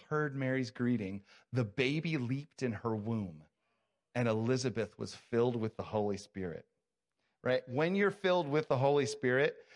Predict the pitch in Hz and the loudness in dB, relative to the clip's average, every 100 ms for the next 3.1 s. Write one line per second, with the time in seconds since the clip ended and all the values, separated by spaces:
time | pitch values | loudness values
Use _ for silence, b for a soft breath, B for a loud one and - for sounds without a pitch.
0 | B B 135 147 151 143 127 - - 127 | B B -2 0 0 0 -2 -2 2 2
1 | 135 - 123 117 123 147 165 b b 123 | 0 -2 0 2 2 0 -6 b b 0
2 | 123 117 117 113 - 110 92 101 - - | 0 0 -2 -2 -2 -4 -4 -10 -10 -12
3 | 82 | -16